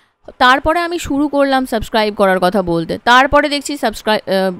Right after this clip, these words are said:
করছে, সাবস্ক্রাইব করছে সবাই। তো এইটা একটা সিচুয়েশন হয়, মানে নিজের ঢাক নিজেকেই পেটাতে হয়, এটা খুব সত্যি কথা।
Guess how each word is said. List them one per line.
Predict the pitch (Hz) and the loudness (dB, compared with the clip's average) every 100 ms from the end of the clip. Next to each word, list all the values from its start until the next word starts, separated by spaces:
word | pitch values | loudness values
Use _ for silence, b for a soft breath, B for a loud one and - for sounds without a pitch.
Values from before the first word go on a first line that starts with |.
| - | 2
করছে, | 190 165 175 156 | 2 2 -2 -4
সাবস্ক্রাইব | - 208 - 208 196 | -4 -4 -2 -2 -2
করছে | 175 160 170 | -4 -4 -6
সবাই। | 175 156 151 165 | -4 -6 -6 -8
তো | 294 370 415 | -4 -4 -4
এইটা | 269 302 311 359 | -6 -6 -4 -2
একটা | 349 - 370 | -4 -4 -4
সিচুয়েশন | - 262 294 285 285 294 294 | -4 -4 -2 -4 -4 -6 -8
হয়, | 240 240 240 180 | -8 -2 0 0
মানে | 190 220 247 B B B - | 0 -2 -2 B B B -4
নিজের | 247 269 254 320 311 | -2 0 0 0 -2
ঢাক | 262 262 269 269 | -2 0 0 -2
নিজেকেই | 247 233 240 254 262 | -6 -4 -4 -2 -4
পেটাতে | 254 208 196 202 208 | -2 -2 -2 -2 0
হয়, | 190 180 | 0 0
এটা | 214 | -2
খুব | - 269 233 | -4 -6 -6
সত্যি | - 190 - 214 | -8 -8 -6 -4
কথা। | 170 160 180 | -2 -2 -6